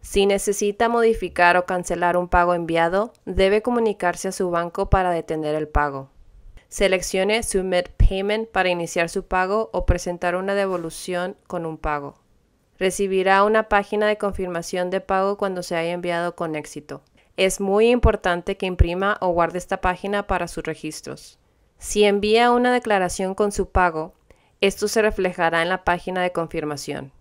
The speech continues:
Una vez que haya terminado de imprimir la página de confirmación, seleccione Continue.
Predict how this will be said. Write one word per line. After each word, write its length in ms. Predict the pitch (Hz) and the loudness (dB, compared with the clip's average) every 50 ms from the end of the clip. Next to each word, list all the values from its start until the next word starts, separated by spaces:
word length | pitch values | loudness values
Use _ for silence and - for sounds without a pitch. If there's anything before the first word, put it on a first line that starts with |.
| _ _ - - - _ - | _ _ -20 -20 -20 _ -6
Una 260 | 190 196 208 214 214 | -2 2 4 6 6
vez 180 | 214 214 214 | 6 4 2
que 80 | - 226 | 2 2
haya 160 | 214 220 220 | 2 2 2
terminado 520 | 220 220 202 196 185 175 175 170 170 175 180 | 2 0 -2 -2 -2 -2 0 0 0 0 0
de 60 | 190 | 0
imprimir 460 | 190 190 180 175 170 160 165 170 170 | 0 0 0 0 0 -2 -2 -2 -2
la 120 | 175 175 | -2 -2
página 380 | - 175 180 - - 180 185 180 | -2 -2 -4 -2 -4 -4 -2 -2
de 100 | 180 180 | -2 -2
confirmación, 840 | - 170 165 - 170 165 156 156 156 151 - 180 175 180 190 202 _ _ | -4 -8 -6 -6 -6 -8 -6 -6 -8 -8 -6 -4 -4 -4 -6 -8 _ _
seleccione 680 | - - - 240 160 160 160 - - - 156 151 160 160 | -12 -4 -4 -2 -2 -2 -6 -6 -6 -6 -4 -4 -4 -6
Continue. 500 | - 165 156 151 - 156 143 143 139 135 | -6 -8 -10 -8 -8 -8 -6 -6 -8 -10